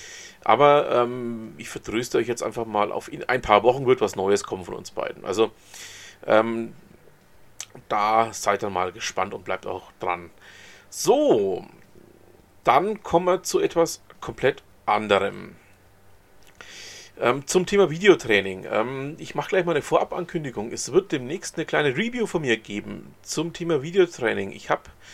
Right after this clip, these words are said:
ähm, eine Einladung von, ja, ich sag jetzt mal, einem lieben Gast, den ich hier schon hatte, bekommen,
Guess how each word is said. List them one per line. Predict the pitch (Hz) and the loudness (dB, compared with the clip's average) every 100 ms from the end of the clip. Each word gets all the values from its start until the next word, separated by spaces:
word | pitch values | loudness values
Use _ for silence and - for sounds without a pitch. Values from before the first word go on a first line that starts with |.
| - - - - | -20 -20 -20 -10
ähm, | - 131 120 120 - | 0 0 0 -4 -10
eine | 82 117 - | -8 -6 -2
Einladung | 120 208 233 170 175 185 185 185 | 0 0 0 0 0 -2 -4 -8
von, | - 151 147 147 143 139 135 139 135 - - - | 0 0 0 -4 -10 -10 -10 -12 -16 -20 -20 -8
ja, | 110 101 - | -4 -2 -4
ich | 117 - | -8 -6
sag | 165 | -4
jetzt | 165 165 | -4 -4
mal, | 156 | 0
einem | 151 208 | 2 2
lieben | 202 175 | 0 0
Gast, | 135 185 - - - - | 2 2 0 -8 -12 -8
den | 139 139 | -8 -8
ich | 135 | -8
hier | 147 160 | -2 -2
schon | - 120 | -2 -4
hatte, | 147 160 | -4 -4
bekommen, | 131 - 175 285 | -4 0 0 0